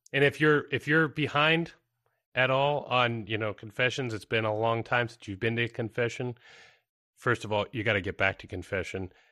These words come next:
Um, second of all, that's probably gonna take a while. It should take a while if it's been a while since your last confession. Remember, we do also have an obligation as Catholics to receive Holy Communion once a year.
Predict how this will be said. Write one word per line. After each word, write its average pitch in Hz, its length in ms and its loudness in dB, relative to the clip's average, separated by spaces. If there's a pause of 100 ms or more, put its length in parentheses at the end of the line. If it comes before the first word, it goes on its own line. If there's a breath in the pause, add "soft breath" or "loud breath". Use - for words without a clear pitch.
(240 soft breath)
Um, 90 320 0
second 117 280 4
of 104 80 0
all, 101 360 4
that's 107 180 0
probably 117 320 2
gonna 123 140 4
take 120 200 2
a 117 40 2
while. 101 360 4 (160)
It 101 160 0
should 110 240 0
take 110 180 2
a 101 60 -2
while 90 460 2
if 101 180 -2
it's 90 160 -4
been 90 420 0 (160)
a 92 80 -2
while 90 380 4
since - 320 -8
your 95 100 -2
last 87 260 0
confession. 90 560 -4 (300 loud breath)
Remember, 101 240 4
we 95 120 4
do 104 220 2
also 101 360 2
have 101 260 4
an 98 80 -2
obligation 98 720 0
as 92 240 2
Catholics 110 580 0 (280 loud breath)
to 117 80 -6
receive 107 400 -2
Holy 107 240 -2
Communion 101 440 -4
once 101 220 -2
a 98 80 -4
year. 110 360 2